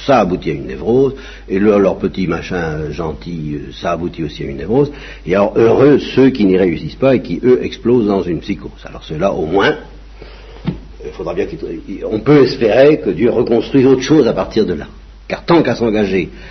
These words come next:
dans un faux chemin, il vaut mieux s'en apercevoir dès ici-bas par des catastrophes. Alors le seul vrai chemin qui est donc de renoncer aux fruits défendus pour entrer dans la vie mystique, il serait peut-être temps que je commence à en parler, me direz-vous. Oui, d'accord. Alors,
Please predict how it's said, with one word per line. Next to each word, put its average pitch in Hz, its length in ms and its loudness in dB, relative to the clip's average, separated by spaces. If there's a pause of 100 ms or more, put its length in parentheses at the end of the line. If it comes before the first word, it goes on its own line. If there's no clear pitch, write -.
(120)
dans 101 180 -2
un 98 80 0
faux 139 220 4
chemin, 127 420 4
il 117 140 4
vaut 110 100 2
mieux 127 180 4
s'en 110 160 -2
apercevoir 98 460 -2
dès 113 140 0
ici-bas 98 420 -2
par 110 140 -2
des 101 80 -2
catastrophes. - 580 -12 (240)
Alors 113 140 2
le 160 120 6
seul 165 220 4
vrai 127 180 4
chemin 120 300 2
qui 101 260 -4
est 90 60 0
donc 87 320 2
de 71 80 -4
renoncer 123 640 4
aux 95 120 -2
fruits 107 180 -4
défendus 90 440 -2
pour 87 180 -6
entrer 87 200 -2
dans 71 60 -6
la 65 80 -8
vie 78 120 -6
mystique, 151 300 0 (200)
il 107 80 -4
serait 95 120 -2
peut-être - 220 -4
temps 123 160 0
que 98 80 -2
je - 80 -10
commence 87 260 -8
à 78 60 -10
en 76 100 -6
parler, 127 340 0 (100)
me 123 180 4
direz-vous. 110 400 2 (100)
Oui, 73 140 -6
d'accord. - 320 -6 (1080)
Alors, 123 300 4